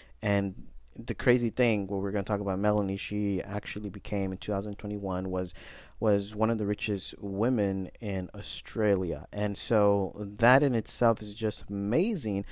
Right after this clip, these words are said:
So today we're gonna talk about Melanie and what are some of the key points that we saw in her life, uh, because you can read all about her. And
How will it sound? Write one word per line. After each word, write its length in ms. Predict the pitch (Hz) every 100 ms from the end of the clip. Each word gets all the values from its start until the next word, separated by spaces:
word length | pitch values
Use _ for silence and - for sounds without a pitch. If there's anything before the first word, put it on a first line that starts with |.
| - -
So 100 | 135
today 260 | 131 156 208
we're 120 | 226
gonna 120 | 175
talk 320 | - - 151
about 240 | 156 120 107
Melanie 480 | 107 110 107 104 -
and 360 | 110 104 104 - -
what 260 | 117 131
are 80 | 175
some 180 | 156 139
of 40 | 127
the 80 |
key 220 | 120 - 120
points 320 | - 113 -
that 160 | 98
we 100 | 95
saw 440 | 95 - - 117 120
in 100 | 107
her 180 | 113 123
life, 380 | 117 95 95 - - - - -
uh, 140 | 123 110
because 300 | 135 147 139
you 80 |
can 140 | 175 147
read 160 | 135
all 180 | 123 117
about 260 | 107 92 92
her. 100 | 87
And 400 | 101 104 101